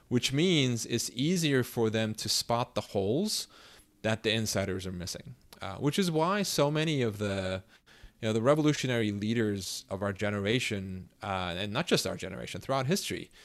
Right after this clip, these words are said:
have been outsiders to whatever industry that they were disrupting. So Elon Musk was an outsider to the space industry.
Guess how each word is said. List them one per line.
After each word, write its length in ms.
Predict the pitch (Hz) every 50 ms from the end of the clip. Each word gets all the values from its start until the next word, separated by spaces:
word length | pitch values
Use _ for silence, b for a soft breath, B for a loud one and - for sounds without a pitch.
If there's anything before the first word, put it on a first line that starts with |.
| B B B B B B _ - -
have 360 | - - 143 175 185 170 -
been 360 | 143 135 131 131 131 131 127 -
outsiders 720 | - 160 247 - - - - - - - - - - - - _ _
to 140 | - - 131
whatever 440 | 117 123 123 127 123 127 127 139 131
industry 560 | 120 131 143 139 123 - - - 98 98 98
that 280 | 95 98 95 95 - -
they 140 | 101 101 98
were 420 | 95 95 95 92 92 95 98 104 - _ -
disrupting. 560 | 120 - - - 156 214 - - - - - - - _ -
So 120 | - 113
Elon 320 | - 131 139 151 156 147 139
Musk 500 | 135 151 165 127 - - - - - B B B B B B B B _ -
was 360 | 107 107 107 104 101 95 101
an 120 | 104 104
outsider 560 | 101 101 120 147 - - - 101 92 92 95
to 100 | - -
the 100 | 110 117
space 340 | - - - 123 131 127 -
industry. 640 | 139 151 151 120 - - - - - - - -